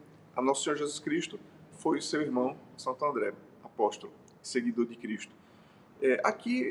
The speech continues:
eu aprendo uma, uma grande lição da graça de Deus.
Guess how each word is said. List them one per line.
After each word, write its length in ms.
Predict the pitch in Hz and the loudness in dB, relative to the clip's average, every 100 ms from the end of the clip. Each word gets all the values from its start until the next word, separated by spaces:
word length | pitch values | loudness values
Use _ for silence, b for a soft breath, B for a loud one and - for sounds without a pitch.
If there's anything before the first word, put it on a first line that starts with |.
| - | 6
eu 320 | 208 202 196 | 6 6 4
aprendo 380 | 175 170 175 185 | -2 0 -2 -2
uma, 480 | 180 175 160 139 127 | -4 0 2 4 0
uma 200 | 123 147 | -2 -6
grande 360 | 143 170 196 175 | 2 2 4 0
lição 420 | 160 - 127 123 | -4 0 0 4
da 120 | 127 | 4
graça 340 | 120 123 - | 6 4 2
de 80 | 131 | -10
Deus. 320 | 123 107 107 | -12 -14 -14